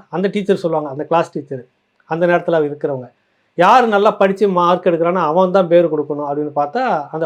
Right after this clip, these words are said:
பள்ளிக்கூடத்துல இவன் மட்டும்தான் இருப்பான், ஐந்தனையான் மட்டும்தான் இருப்பான், வேற யாருமே இல்ல. "என்னடா நீ மட்டுமாடா?" அந்த டீச்சர், அதுலயும் ஒரு ப-, ஒரு பரிவு இருக்கும். அப்படியே பார்த்து நிப்பான், ரொம்ப அஃபெக்ஷன் ஆயிடுவான். இதெல்லாம் சேர்ந்து ஒரு இடத்துல வரும்போது,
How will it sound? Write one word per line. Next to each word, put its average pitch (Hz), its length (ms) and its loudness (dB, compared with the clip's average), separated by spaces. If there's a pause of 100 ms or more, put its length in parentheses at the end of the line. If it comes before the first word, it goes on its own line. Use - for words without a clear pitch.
பள்ளிக்கூடத்துல 185 400 0
இவன் 170 280 0
மட்டும்தான் 185 440 0
இருப்பான், 147 260 -4
ஐந்தனையான் 147 540 -8
மட்டும்தான் 151 420 -6
இருப்பான், 135 280 -14 (680)
வேற 226 180 4
யாருமே 214 300 0
இல்ல. 196 120 -2
"என்னடா 233 460 0
நீ 196 220 -2
மட்டுமாடா?" 233 580 0
அந்த 175 280 -2
டீச்சர், 196 360 -2 (340)
அதுலயும் 269 320 2
ஒரு - 120 0
ப-, 190 200 4
ஒரு 175 160 2
பரிவு 208 360 2
இருக்கும். - 300 -4 (680)
அப்படியே 214 280 4
பார்த்து 196 300 2
நிப்பான், 220 340 -2
ரொம்ப 233 260 -2 (100)
அஃபெக்ஷன் 196 440 -2
ஆயிடுவான். 131 320 -6 (580)
இதெல்லாம் 226 300 6
சேர்ந்து 247 280 4
ஒரு 220 100 6
இடத்துல 208 260 4
வரும்போது, 190 440 4